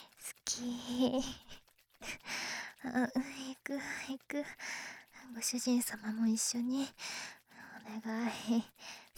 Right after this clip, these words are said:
中に。お腹の奥にピュッ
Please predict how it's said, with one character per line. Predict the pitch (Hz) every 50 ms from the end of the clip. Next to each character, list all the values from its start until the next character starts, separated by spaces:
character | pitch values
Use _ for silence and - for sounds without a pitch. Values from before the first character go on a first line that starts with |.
| - - - - - - _ _ - _ _ - - - - - - - - - _ - - - - - - 233 247
中 | 226 240 247 - 226 208
に。 | 202 208 208 208 - - - 220 - - - _ - _ _ - - - - - - - - - - - - - - - - - - -
お | 226
腹 | 240 262 254 - 277 269
の | 262 262 262 269
奥 | 277 262 _ - 262
に | 240 233 240 254 262 277 277 285 269
ピ | - - 294
ュ | 302
ッ | 285